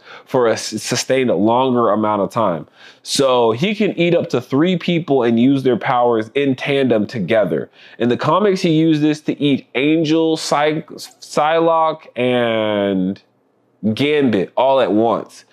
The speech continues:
And he was able to use all of their abilities together. So he combined Gambit's ability to make anything a kinetic expl-, anything that he touches into an explosive using the kinetic energy of everything that he stores naturally throughout his body.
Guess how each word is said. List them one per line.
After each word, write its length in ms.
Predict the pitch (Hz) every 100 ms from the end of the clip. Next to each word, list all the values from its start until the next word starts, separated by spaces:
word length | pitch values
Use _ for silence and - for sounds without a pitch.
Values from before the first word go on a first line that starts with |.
| - -
And 300 | 107 107 113
he 80 | 143
was 120 | 143
able 240 | 151 143
to 80 | 139
use 280 | 131 135 123
all 320 | - 139 160
of 40 | 156
their 180 | 147
abilities 440 | 139 135 135 131 123
together. 480 | 123 98 117 123 101
So 160 | 113
he 180 | 113 139
combined 580 | 143 127 127 131 120 107
Gambit's 360 | 135 156 147
ability 380 | 131 131 131 131
to 120 | 104
make 240 | 123 107 -
anything 420 | 143 147 143 143
a 60 | 117
kinetic 400 | - 123 123 120
expl-, 360 | 101 - - 135
anything 600 | 165 180 160 151 147 147 - _ _ -
that 280 | 127 113 71
he 240 | - 151
touches 480 | 143 156 139 143 131
into 280 | 117 131 135
an 80 | 110
explosive 520 | 92 131 131 135 120
using 260 | 123 113
the 80 | 107
kinetic 420 | 95 110 123 123 -
energy 560 | 123 127 123 127 127
of 200 | - 107 -
everything 540 | 131 135 135 135 127
that 100 | 120
he 160 | 123 127
stores 500 | 120 - 127 131 123
naturally 560 | 107 117 117 - 127 123
throughout 300 | 117 113 101
his 140 | 104
body. 440 | 107 131 143 143